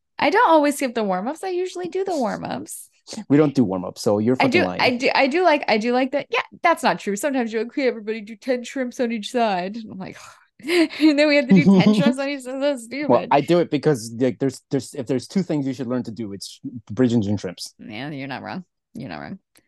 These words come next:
Speaker 2: So it's like, do it on your own. It's kinda like the karate thing where if, like, you first learn to kick in the air, then
Speaker 1: Yeah.
Speaker 2: you can kick someone, which
Speaker 1: Yeah.
Speaker 2: makes sense 'cause that's, that's exactly what I do in boxing, which is, like, first learn how to punch in the air.
Speaker 1: Yeah.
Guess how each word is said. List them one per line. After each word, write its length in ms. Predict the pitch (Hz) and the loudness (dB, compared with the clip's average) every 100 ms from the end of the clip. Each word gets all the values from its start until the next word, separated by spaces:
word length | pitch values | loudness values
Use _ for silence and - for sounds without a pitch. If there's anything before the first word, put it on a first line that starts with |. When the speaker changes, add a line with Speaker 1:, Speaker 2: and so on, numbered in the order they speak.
| _ - - - | _ -20 -20 -4
Speaker 2:
So 140 | 117 | 2
it's 100 | 117 | 4
like, 200 | 135 117 | 4 2
do 140 | 90 151 | 6 6
it 80 | 165 | 6
on 140 | 160 | 4
your 160 | 135 127 | 4 2
own. 140 | 123 | 2
It's 120 | 127 | -2
kinda 220 | - 151 | 2 4
like 140 | 151 143 | 4 2
the 80 | 127 | 0
karate 420 | 127 117 120 107 - | 2 2 2 -2 -8
thing 180 | 113 95 | -6 -4
where 140 | 98 | -4
if, 100 | 95 - | -6 -6
like, 180 | 104 95 - | -8 -8 -10
you 80 | 110 _ | -14 _
first 280 | - 180 - | -2 0 2
learn 180 | 156 151 | 4 4
to 100 | 143 | 2
kick 340 | - - 170 156 | -4 -2 0 4
in 100 | 123 | 4
the 140 | 110 | 6
air, 260 | 107 127 127 _ - | 4 2 -2 _ -10
then 280 | 101 123 135 | 0 4 6
Speaker 1:
Yeah. 40 | |
Speaker 2:
you 80 | 131 | 4
can 140 | 123 | 2
kick 240 | 104 123 - | -4 -6 -6
someone, 340 | 104 90 90 - - | -8 -6 -10 -14 -6
which 160 | - 123 | -2 2
Speaker 1:
Yeah. 80 | 147 | 4
Speaker 2:
makes 140 | 139 | 4
sense 220 | 147 113 | 2 0
'cause 140 | - 104 | 0 2
that's, 240 | 107 - | 0 0
that's 220 | - 113 127 | -2 -2 0
exactly 300 | 117 117 120 | 0 2 2
what 100 | 110 | 2
I 80 | |
do 140 | 104 110 | 2 -2
in 80 | 95 | -2
boxing, 320 | 104 107 92 | -2 -4 -8
which 140 | 87 | -10
is, 100 | 92 | -12
like, 120 | 87 - | -12 -2
first 240 | 151 147 | 0 2
learn 140 | 170 165 | 4 4
how 80 | 147 | 4
to 60 | |
punch 300 | - - - | 0 0 2
in 100 | 147 | 2
the 100 | 104 | 2
air. 200 | 87 82 - _ _ - | 0 -6 -12 _ _ -10
Speaker 1:
Yeah. 300 | 214 180 196 | -4 -4 -4